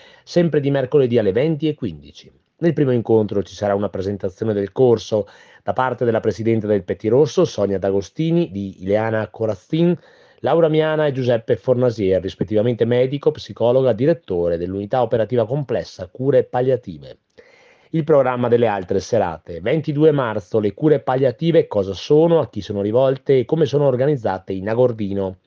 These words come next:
Relatore Giuseppe Zanne, medico hospice Casa Tua due Belluno,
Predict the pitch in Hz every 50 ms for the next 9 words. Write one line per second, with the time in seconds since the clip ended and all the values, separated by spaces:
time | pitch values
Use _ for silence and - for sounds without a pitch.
0 | _ _ - _ _ _ _ _ - 95 101 113 117 117 117 160 170 170 165 139
1 | 143 131 127 123 120 117 _ - 131 120 110 113 139 135 135 131 127 123 120 113
2 | 107 110 110 110 104 107 - - 107 104 104 104 - - _ - 113 101 - -
3 | - 98 90 98 90 - - 110 101 95 104 113 107 101 107 107 117 143 156 151
4 | 143 135 127 123